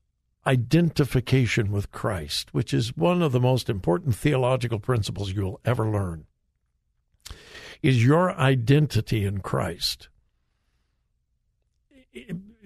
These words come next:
In one of the, the central verses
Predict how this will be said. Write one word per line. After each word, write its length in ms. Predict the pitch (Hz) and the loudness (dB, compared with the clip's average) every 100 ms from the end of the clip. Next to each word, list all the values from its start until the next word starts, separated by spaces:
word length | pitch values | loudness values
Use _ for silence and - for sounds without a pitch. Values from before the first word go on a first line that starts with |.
| 233 196 226 | -14 -8 0
In 160 | 160 | 2
one 200 | 165 214 | 4 4
of 80 | 190 | 4
the, 160 | 135 123 - | 2 0 -2
the 160 | 123 | 0
central 520 | 107 - 196 180 160 | 0 0 0 2 2
verses 1000 | 123 107 135 165 - - 85 82 98 - | 2 2 2 2 0 -2 -4 -6 -8 -8